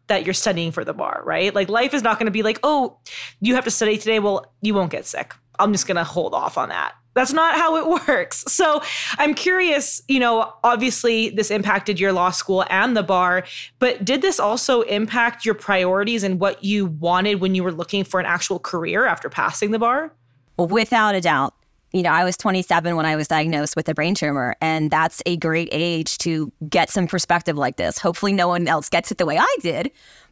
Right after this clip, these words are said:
Speaker 2: but, you know, it'll happen. And I just prioritized what was important in my life. I knew that I didn't want to be in a crazy corporate job with billable hours. And I know there are people who thrive in that and love it, and that's wonderful for them.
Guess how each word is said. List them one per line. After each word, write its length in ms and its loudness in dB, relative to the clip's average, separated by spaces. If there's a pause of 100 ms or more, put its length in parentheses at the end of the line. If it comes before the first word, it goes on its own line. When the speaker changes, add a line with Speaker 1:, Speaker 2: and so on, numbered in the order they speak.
(200)
Speaker 2:
but, 420 2
you 160 2
know, 320 2 (540)
it'll 160 4
happen. 560 2
And 600 2 (200)
I 480 2 (260)
just 320 -4 (160)
prioritized 720 0
what 200 4
was 160 0
important 460 0
in 120 2
my 180 2
life. 520 -2
I 240 2
knew 340 0
that 320 0 (460)
I 200 4
didn't 380 0
want 580 0
to 120 -2
be 520 0
in 160 0
a 80 0
crazy 440 -2
corporate 440 0
job 440 2
with 140 -2
billable 340 2
hours. 480 -2
And 100 2
I 60 2
know 200 2
there 100 0
are 60 -2
people 280 -2
who 120 -2
thrive 360 2
in 120 2
that 160 2
and 120 0
love 200 2
it, 180 0
and 160 2
that's 180 0
wonderful 400 0
for 200 -2
them. 340 2